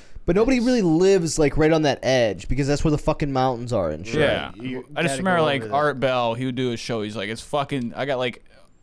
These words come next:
Speaker 3: every cooler on in this house. It's still hot in the radio," like,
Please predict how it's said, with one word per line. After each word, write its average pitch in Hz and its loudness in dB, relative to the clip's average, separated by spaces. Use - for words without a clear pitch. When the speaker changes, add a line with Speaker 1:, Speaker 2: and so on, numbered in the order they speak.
Speaker 3:
every 135 -4
cooler 135 -2
on 123 0
in 120 -6
this 117 -6
house. 104 -6
It's - -16
still 117 -2
hot 107 -4
in 101 -14
the 101 -10
radio," 101 -8
like, 110 -6